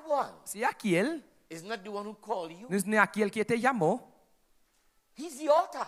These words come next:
Speaker 2: él es autor.
Speaker 1: Then if he's not that one,
Speaker 2: Entonces, él no es aquel.
Speaker 1: whoever called you will have
Speaker 2: Le
Speaker 1: to
Speaker 2: cual,
Speaker 1: finish you.
Speaker 2: lo qui-, ni siquiera quien te llamó tiene que terminar.
Speaker 1: So if somebody bring you in the
Speaker 2: Entonces, alguien
Speaker 1: message,
Speaker 2: te trajo en el mensaje,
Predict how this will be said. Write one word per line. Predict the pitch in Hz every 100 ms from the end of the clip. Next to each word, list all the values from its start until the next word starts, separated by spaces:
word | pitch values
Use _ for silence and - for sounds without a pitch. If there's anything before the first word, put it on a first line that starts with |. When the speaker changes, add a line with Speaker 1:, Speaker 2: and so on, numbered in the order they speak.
| -
Speaker 2:
él | 175
es | 185
autor. | 160 151 277 440 320 - _ _ _
Speaker 1:
Then | 247 285
if | 320
he's | 330 254
not | 294 370
that | 349 359
one, | - 381
Speaker 2:
Entonces, | 226 247 220
él | 254 277
no |
es | 294 -
aquel. | 330 254 240 453
Speaker 1:
whoever | 349 320 262 320
called | - 330 330
you | 330
will | 254
have | 277
Speaker 2:
Le | 240
Speaker 1:
to |
Speaker 2:
cual, | 226 226
Speaker 1:
finish | 240 233
you. | 214 196
Speaker 2:
lo | 226 233
qui-, | 233 180
ni | 220
siquiera | 202 175 269 262
quien | 269
te | 254 285
llamó | 277 240 247
tiene | 254 240
que | 254 220
terminar. | - 170 170 269 277
Speaker 1:
So | - 415
if |
somebody | - 349 294 330
bring | 311 - 330 349
you | 339
in | 277
the |
Speaker 2:
Entonces, | 233 247 269 302
alguien | 294
Speaker 1:
message, | 269 262
Speaker 2:
te | -
trajo | 247 262 277
en | 285
el |
mensaje, | 339 320 214 156 180 285